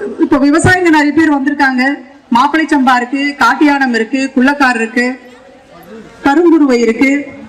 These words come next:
சீரக சம்பா இருக்கு. இந்த மாதிரி நிறைய அரிசிகள், பலவிதமான அரிசிகள் அழிஞ்சு போக கூடாது, நம்ம பாதுகாத்து வைக்கிறோம். நிறைய பேர் போராட்டங்களும் இந்த மாதிரி ஒரு,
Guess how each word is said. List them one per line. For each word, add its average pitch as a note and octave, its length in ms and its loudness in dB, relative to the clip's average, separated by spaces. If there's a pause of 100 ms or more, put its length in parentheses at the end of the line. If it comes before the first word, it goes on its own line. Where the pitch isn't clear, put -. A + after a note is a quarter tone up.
(160)
சீரக D#4+ 380 2
சம்பா B3 300 2
இருக்கு. A#3 280 -2 (540)
இந்த E4+ 200 4
மாதிரி F4+ 260 2
நிறைய F#4 440 2 (220)
அரிசிகள், F#4+ 520 0
பலவிதமான E4 640 0
அரிசிகள் F#4+ 480 0
அழிஞ்சு F#4 240 0
போக E4 260 -2
கூடாது, C#4+ 340 -2
நம்ம D4 180 2
பாதுகாத்து D#4+ 600 -2
வைக்கிறோம். C#4+ 400 0
நிறைய F4 320 0
பேர் F4+ 280 -2
போராட்டங்களும் D4+ 720 0 (380)
இந்த C#4+ 220 4
மாதிரி D#4+ 220 2
ஒரு, D#4 240 0